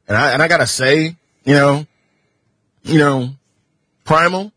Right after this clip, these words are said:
you get, you did good. You got a lot of crib and cheer. Crystal, you know, you're, you're there, you're there. You know, um, hell, the, the newer data centers, I, I kinda graded them on the curve because, you know, they're low pop and everything, but still.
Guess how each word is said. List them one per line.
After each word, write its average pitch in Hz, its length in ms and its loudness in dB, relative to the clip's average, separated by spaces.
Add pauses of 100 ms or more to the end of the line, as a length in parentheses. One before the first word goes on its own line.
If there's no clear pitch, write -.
(300)
you 117 80 -10
get, 147 200 2
you 131 100 -6
did 147 260 -2
good. 175 320 0 (480)
You - 80 -16
got 135 140 2
a 123 40 -2
lot 147 200 2
of - 40 -8
crib 165 280 -4
and 139 80 -8
cheer. 175 360 -2
Crystal, - 500 -6 (440)
you 381 120 -10
know, 415 60 -6 (260)
you're, - 100 -14
you're 415 180 2
there, 269 280 2
you're 247 120 -6
there. 139 360 0 (400)
You 226 100 0
know, 131 160 -2 (600)
um, 156 580 2 (600)
hell, 147 360 2
the, 135 220 -6
the 117 160 -10
newer 160 580 -2 (420)
data 226 220 2
centers, 285 480 -6 (200)
I, 170 120 0 (100)
I 175 40 2
kinda 403 280 -2
graded 156 380 0
them 147 200 -2
on 123 100 -4
the - 80 -20
curve 156 460 -6
because, 113 240 -10
you 120 80 -10
know, 95 120 -10
they're 92 140 -12
low 87 160 -12
pop 85 360 -10
and 85 100 -18
everything, 87 480 -14 (320)
but 120 120 -6
still. - 360 -4